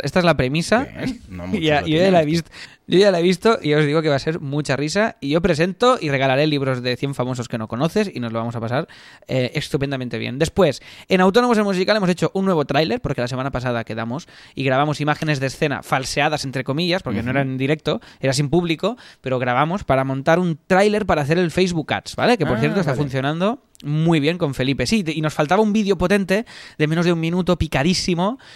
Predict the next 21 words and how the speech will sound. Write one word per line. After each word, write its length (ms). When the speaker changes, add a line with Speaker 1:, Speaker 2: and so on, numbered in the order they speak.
Speaker 1:
y 80
ahora 100
haremos 260
más 160
versiones 400
de 80
este 160
vídeo 340
cambiando 540
la 100
canción 460
de 80
fondo. 420
A 100
ver 140
qué 100
pasa. 300
Porque 160
ahora 60
hemos 160
hecho 260